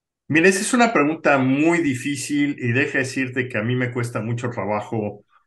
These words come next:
pues, entrar en el contexto adecuado para poder dar una buena respuesta. ¿Cómo estamos en México, en Latinoamérica? ¿Hemos avanzado? Obviamente hemos avanzado y hemos avanzado muchísimo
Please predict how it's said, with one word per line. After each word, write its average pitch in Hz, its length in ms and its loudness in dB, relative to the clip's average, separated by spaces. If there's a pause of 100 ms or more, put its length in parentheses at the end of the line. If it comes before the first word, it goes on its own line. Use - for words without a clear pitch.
(100)
pues, 104 280 -6
entrar 127 440 2
en 139 140 0
el 117 180 0
contexto 120 580 -2
adecuado 107 640 -4
para 87 300 -12
poder 98 340 -6
dar 95 200 -4
una 92 260 -6
buena 90 240 -8
respuesta. - 680 -12 (380)
¿Cómo 190 240 -2
estamos 180 260 0
en 123 120 0
México, 151 360 -4
en 120 60 0
Latinoamérica? 123 420 -4 (180)
¿Hemos 180 280 2
avanzado? 175 480 0
Obviamente 220 540 0
hemos 185 260 -6
avanzado 139 400 -4
y 156 60 -4
hemos 165 220 -10
avanzado 120 460 -4
muchísimo 139 720 -6